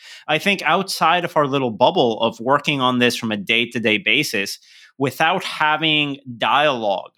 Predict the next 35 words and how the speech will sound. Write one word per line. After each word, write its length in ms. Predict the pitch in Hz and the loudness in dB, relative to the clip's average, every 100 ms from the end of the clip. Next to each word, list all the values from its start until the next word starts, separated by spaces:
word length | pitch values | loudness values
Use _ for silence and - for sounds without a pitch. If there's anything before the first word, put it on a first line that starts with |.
| - | -2
about 280 | 120 120 120 | 2 4 2
movies 500 | 127 135 117 107 - | 0 2 0 -2 -4
and 180 | 101 113 | -8 -2
not 160 | 151 | 0
only 180 | 170 151 | 2 0
trailers, 520 | - 226 233 180 131 | 0 0 2 2 0
but, 160 | - 113 _ | -2 -10 _
you 160 | 139 117 | -4 -2
know, 80 | |
we 120 | 98 104 | -2 -2
were 240 | 107 101 _ _ _ _ - | -4 -6 _ _ _ _ -8
admittedly, 680 | 113 123 156 127 120 107 104 - - 131 | -2 0 0 0 0 0 -4 -18 -10 -4
uh, 120 | 139 | -2
criticizing 920 | - 170 185 - 143 127 127 120 113 | 0 0 2 2 0 0 0 0 0
the 80 | 110 | -2
whole 180 | 127 123 | 0 -2
critical 440 | - 147 139 113 | 0 -2 -2 -6
culture 460 | - 151 143 - 127 | -2 0 2 2 2
and 140 | 104 | 0
critical 320 | 104 131 - 104 | -2 -4 -4 -4
discourse 640 | 123 135 - 123 110 - | -2 -4 -2 0 2 0
that 80 | - | -4
we're 100 | 110 | 0
having 240 | 113 113 | 0 -2
today. 400 | 107 120 165 160 - - _ - | -8 -2 0 0 -6 -20 _ -4
But 100 | 160 | 0
even 240 | 240 240 | 2 2
that 280 | 156 233 - | 2 0 -2
plays 280 | 165 120 - | -2 0 -2
a 40 | |
role. 260 | 101 85 - | -8 -12 -12
People 220 | - 170 | -6 -4
talking 460 | - - 180 202 233 | -2 2 2 2 0
about 240 | 120 110 | 2 2
movies, 400 | 110 101 101 98 | 0 -2 -2 -6